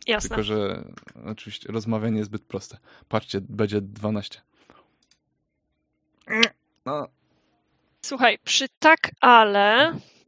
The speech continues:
Speaker 1: na siedem dziewięć M C da ci jedynie pewne wrażenie. Jeśli wiesz już wszystko, co trzeba, M C poinformuje cię o tym. Zaraz dostaniesz ode mnie wrażenie. E, ale chętnie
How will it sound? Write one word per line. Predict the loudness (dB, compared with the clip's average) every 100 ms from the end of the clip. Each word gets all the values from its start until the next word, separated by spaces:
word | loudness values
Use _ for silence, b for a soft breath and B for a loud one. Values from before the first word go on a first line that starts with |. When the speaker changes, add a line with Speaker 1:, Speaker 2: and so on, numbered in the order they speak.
| _ -2
Speaker 1:
na | 0
siedem | 0 -2 -2
dziewięć | -2 -2 0
M | 0
C | 2 0 2
da | 2
ci | 2 -2
jedynie | -4 -2 -2
pewne | 0 0 0 -4
wrażenie. | -2 -2 -2 -4 -6
Jeśli | -10 -10 -8
wiesz | -8
już | -6
wszystko, | -10 -10
co | -10
trzeba, | -6 -2 -2
M |
C | -4 -8
poinformuje | -10 -12 -12 -8 -4
cię | -4
o |
tym. | -4 -6 B B 4
Zaraz | 6 8 4
dostaniesz | -2 -2 -2
ode | -6 -8
mnie | -6
wrażenie. | -6 -6 -4 -2 -2 -6 -14 B B B B _ 0
E, | 4 4 2 0 _ _ _ _ 6
ale | 8 8 6 2
chętnie | 0 0 4 4 2 -8 -6 0 2 2